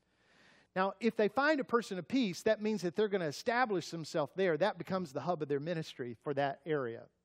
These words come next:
So that maybe they're in a walled city, maybe they're in a village, and they go into that place, they share the good news of the kingdom, the person is receptive of that, they settle for the next few days, this is where they're gonna minister. Or maybe they don't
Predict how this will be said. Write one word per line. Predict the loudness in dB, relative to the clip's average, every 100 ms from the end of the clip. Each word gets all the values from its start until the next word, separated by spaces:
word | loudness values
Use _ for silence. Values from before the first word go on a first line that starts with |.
| _ _ _ _ _
So | -6
that |
maybe | -2 0 0
they're | -2
in | -2
a |
walled | -2 0 0 -2
city, | -4 -2 0 -2 -8 _ -8
maybe | -6 -2
they're | -2 -2
in | -6
a |
village, | -6 -2 0 -2 -4 -14 _ _ -16
and | -10
they | -8
go | 0 0
into | 2 2
that | 0 0
place, | -2 -2 -4
they | -10
share | -6 -4 -2 -4
the |
good | -4 -6
news | -6 -8 -10
of |
the | -8
kingdom, | -6 -4 -6 -10 -14 _ -12
the |
person | -4 -4 -4
is | -8 -8
receptive | -10 -4 -4 -4 -6 -4
of | 0
that, | 2 2 -2 -16 _
they | -10
settle | -2 2 2 2 -4 -10
for |
the | -6
next | -4 -4
few | -6 0
days, | 2 2 -2
this | -10 -12
is | -12 -8
where | -6
they're | -6
gonna | -8 -8
minister. | -6 -6 -8 -14 -20 -20 _ _ _ _ _
Or | -2
maybe | 2 2 2
they | 2 0
don't | 2 0 0 -4 -12